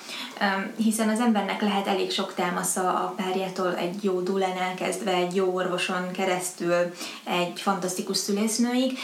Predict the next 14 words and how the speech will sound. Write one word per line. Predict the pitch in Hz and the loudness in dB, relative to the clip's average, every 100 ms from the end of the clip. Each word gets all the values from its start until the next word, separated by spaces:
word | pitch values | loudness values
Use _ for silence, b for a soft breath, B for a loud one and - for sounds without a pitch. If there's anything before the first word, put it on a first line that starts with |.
| B | B
de | 220 208 | 0 4
azért | 208 208 208 208 208 - | 4 2 2 2 0 2
mégiscsak | 220 202 185 - 185 185 - | 2 2 -2 -2 -4 -4 -4
saját | - 190 180 | 0 0 0
magunknak | 190 180 196 185 | -2 -2 -2 -2
kell | 196 185 180 | -2 -2 0
végigcsinálni | 175 170 175 - 185 180 175 180 - - - - - - - - | 0 0 -2 -2 -2 -2 -2 -4 -8 -18 -20 -20 -20 -20 -18 2
magát | 226 214 208 202 | 4 4 0 -2
a | 208 | -4
szülést, | 226 226 226 220 | 2 2 2 0
és | 214 - | -2 0
hát | 208 208 - - | -2 -4 -10 -4
a | 220 214 - 233 | 0 0 0 0
legfontosabb | 208 - 208 208 - 202 196 | 0 2 0 2 2 2 0